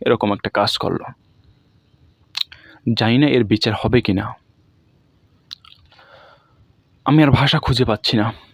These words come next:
এই নিউজটি যখন আমি দেখি, খুবই দেরিতে দেখেছি নিউজটা, কিন্তু এই নিউজটি যখন আমি দেখি, আমার গলা শুকিয়ে গিয়েছিল।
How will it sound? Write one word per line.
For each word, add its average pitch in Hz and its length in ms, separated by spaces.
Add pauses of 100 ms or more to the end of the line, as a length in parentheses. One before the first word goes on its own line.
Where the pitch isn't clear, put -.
(180)
এই 165 140
নিউজটি 139 460
যখন 123 220
আমি 113 160
দেখি, 117 300 (960)
খুবই 135 240
দেরিতে 120 300
দেখেছি 123 320
নিউজটা, 123 340 (560)
কিন্তু 131 240
এই 139 100
নিউজটি 135 340 (100)
যখন 120 160
আমি 104 140
দেখি, - 300 (1800)
আমার 110 180 (720)
গলা 104 280
শুকিয়ে - 380
গিয়েছিল। - 320